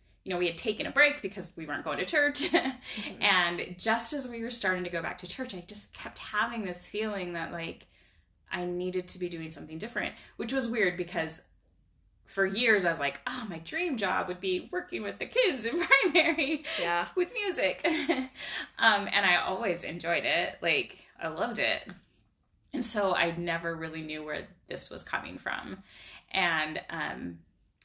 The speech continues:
Speaker 1: and I just decided to talk to the bishop about it and say, "Hey, I think I need to be released from this calling and not do this anymore,"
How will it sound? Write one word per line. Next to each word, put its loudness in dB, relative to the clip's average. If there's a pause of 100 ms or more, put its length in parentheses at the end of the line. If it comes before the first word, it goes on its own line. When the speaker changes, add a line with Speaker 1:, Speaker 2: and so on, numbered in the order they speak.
(560)
Speaker 1:
and 4
I 4
just -6
decided -2
to -6
talk -4
to -10
the -8
bishop -8
about -6
it -6
and -6
say, -4
"Hey, -10
I -6
think -14
I -12
need -8
to -10
be -8
released -8
from -12
this -10
calling -2
and -4
not -4
do -12
this -12
anymore," -4